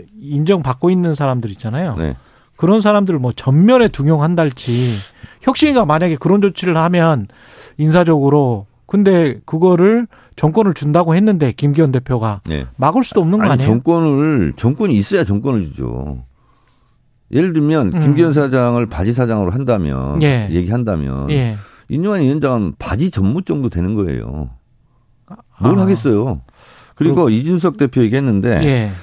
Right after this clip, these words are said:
Speaker 2: 국민의힘 <clears throat> 홈페이지 들어가서 전화번호 봤더니 공이에 육이팔팔에 공이공공 이거더라고요.
Speaker 1: 음.
Speaker 2: 근데 이준석 대표는 지금,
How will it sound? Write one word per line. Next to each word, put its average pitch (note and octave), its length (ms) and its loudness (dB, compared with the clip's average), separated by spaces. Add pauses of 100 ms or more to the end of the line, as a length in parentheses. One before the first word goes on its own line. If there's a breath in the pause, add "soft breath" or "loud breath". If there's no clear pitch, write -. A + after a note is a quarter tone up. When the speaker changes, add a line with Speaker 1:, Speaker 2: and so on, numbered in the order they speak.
(200 loud breath)
Speaker 2:
국민의힘 D#3 920 2
<clears throat> F2+ 40 -4
홈페이지 D#3+ 320 2
들어가서 G2+ 380 2
전화번호 G#2 420 0
봤더니 D#2 380 -2
공이에 F#2 440 0
육이팔팔에 F#2 680 -2
공이공공 F#2+ 560 -2
이거더라고요. C2 720 -8 (100)
Speaker 1:
음. C#3 380 -8 (120)
Speaker 2:
근데 D3 140 0
이준석 D#3+ 340 0
대표는 B2+ 520 0
지금, G2+ 420 -2